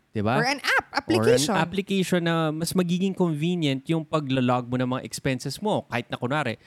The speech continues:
Speaker 1: nasa McDonald's tayo, binigay natin yung one hundred twenty pesos. Masusulat natin yun sa phone natin. Very efficient siya. O, way of bookkeeping expenses. So, yun.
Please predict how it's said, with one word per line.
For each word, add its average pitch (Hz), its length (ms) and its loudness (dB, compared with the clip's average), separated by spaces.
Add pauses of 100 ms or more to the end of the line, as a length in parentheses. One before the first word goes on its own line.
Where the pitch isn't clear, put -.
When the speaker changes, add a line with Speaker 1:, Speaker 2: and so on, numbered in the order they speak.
(140)
Speaker 1:
nasa 135 240 -2
McDonald's 123 560 0
tayo, 143 240 2
binigay 131 400 0
natin 139 280 0
yung 131 120 2
one 123 60 2
hundred 120 340 0 (160)
twenty 123 300 -2
pesos. 117 500 -4 (500)
Masusulat 175 960 4
natin 143 320 0
yun 143 120 0
sa 151 100 -2
phone 135 280 2
natin. 123 340 0
Very 151 400 2
efficient 127 600 -2
siya. 123 380 -2 (220)
O, - 100 -4 (200)
way 135 280 2
of - 140 -8
bookkeeping 117 840 -2
expenses. 95 840 -8 (400)
So, - 200 -8
yun. 87 300 -10